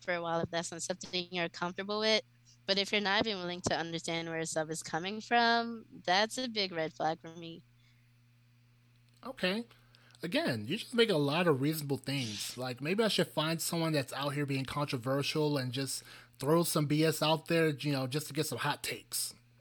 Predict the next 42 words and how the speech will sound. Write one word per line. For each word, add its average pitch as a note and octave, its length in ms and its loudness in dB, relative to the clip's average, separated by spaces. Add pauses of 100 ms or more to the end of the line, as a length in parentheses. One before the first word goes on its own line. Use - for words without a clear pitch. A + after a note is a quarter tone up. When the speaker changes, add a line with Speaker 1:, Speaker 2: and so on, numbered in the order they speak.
(300)
Speaker 1:
Yeah, A#3 720 2
we're B3+ 100 0
not F#4 160 0
about E4 180 0
to B3+ 220 2
argue G#3+ 460 4
about F#3+ 480 4 (340)
my F3+ 220 -2
safety. F3 440 -6 (800)
Speaker 2:
<laughs> - 760 -6 (920)
Now, D#3+ 560 4
as E3 200 4
you E3+ 60 0
said E3+ 300 4
it D#3+ 160 4
earlier, D#3 460 6
I D3 200 4
am E3 240 2
the D#3 100 6
resident D3 480 2
big D#3+ 220 2
letter, C#3 420 2
so E3 200 0
I E3 40 4
wanna F#3 280 2
go E3+ 160 2
ahead D#3 240 0
and C3+ 120 -2
throw D3+ 180 2
in C#3+ 80 0
a C3+ 60 0
couple D3 380 0
red C#3+ 180 2
flags, C#3 640 -2
um, C3 420 0 (280)
that D3+ 220 4
people F#3 260 -2
should E3 260 0
be D#3 100 2
mindful C#3+ 600 0
of A#2+ 100 -4
also. - 460 -6